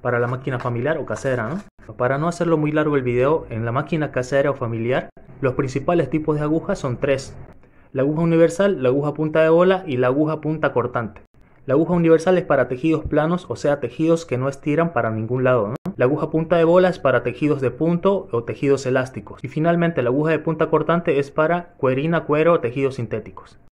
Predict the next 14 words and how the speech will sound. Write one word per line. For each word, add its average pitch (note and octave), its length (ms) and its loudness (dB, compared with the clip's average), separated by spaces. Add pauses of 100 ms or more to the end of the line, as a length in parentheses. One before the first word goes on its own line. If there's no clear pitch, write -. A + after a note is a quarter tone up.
(400)
Pero C#3 240 4
de D3 140 4
estos F#3 300 2
tres F#3 380 4
tipos F3 280 0
de C#3+ 60 4
aguja, D#3 360 2
los C3 180 -4
más D#3 160 0
usados F3 580 2 (220)
son C#3+ 320 -2
la A#2+ 60 4
aguja C#3+ 300 2
universal F#3 540 2